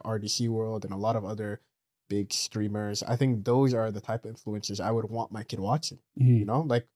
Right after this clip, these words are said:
Speaker 1: if I would say this is just one aspect of Kai that he did that I don't really agree with, but for the most part, everything he's done, in my opinion, has been great.
Speaker 2: Yeah.
Speaker 1: You know? But it really depends on where you fall on the internet.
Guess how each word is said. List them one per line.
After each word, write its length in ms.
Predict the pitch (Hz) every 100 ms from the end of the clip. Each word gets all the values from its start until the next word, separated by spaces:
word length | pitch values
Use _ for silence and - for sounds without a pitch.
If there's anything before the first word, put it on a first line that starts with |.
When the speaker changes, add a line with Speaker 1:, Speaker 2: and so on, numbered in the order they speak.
| _ _ _ _ _
Speaker 1:
if 120 | 147 156
I 60 |
would 160 | 170 160
say 160 | 160
this 220 | 147 139 135
is 80 |
just 280 | 120 131 -
one 360 | 117 110 127 123
aspect 440 | 113 120 - 113
of 120 | 110 -
Kai 240 | 110 110
that 160 | 101 98
he 140 | -
did 320 | 98 107 107
that 80 | 104
I 100 | 85
don't 140 | 98 101
really 300 | 104 101 92
agree 280 | 98 98 110
with, 220 | 147 151
but 160 | 147 - -
for 100 | 156
the 60 |
most 200 | 147 185 -
part, 140 | 113
everything 260 | 123 143 143
he's 140 | 113
done, 240 | 107 113 98
in 60 |
my 140 | 107 117
opinion, 340 | - 120 107
has 120 | 98
been 160 | 101 98
great. 300 | 107 143 - _
Speaker 2:
Yeah. 200 | 127 107 98
Speaker 1:
You 80 | 95
know? 220 | 107 180 - _ _ _ -
But 340 | 107 120 - - -
it 120 | 123
really 200 | 131 180
depends 340 | 156 143 139
on 200 | 131 117
where 160 | 107 113
you 180 | 107 110
fall 480 | - - 113 113 104
on 160 | 107
the 120 | 104 101
internet. 380 | 139 117 -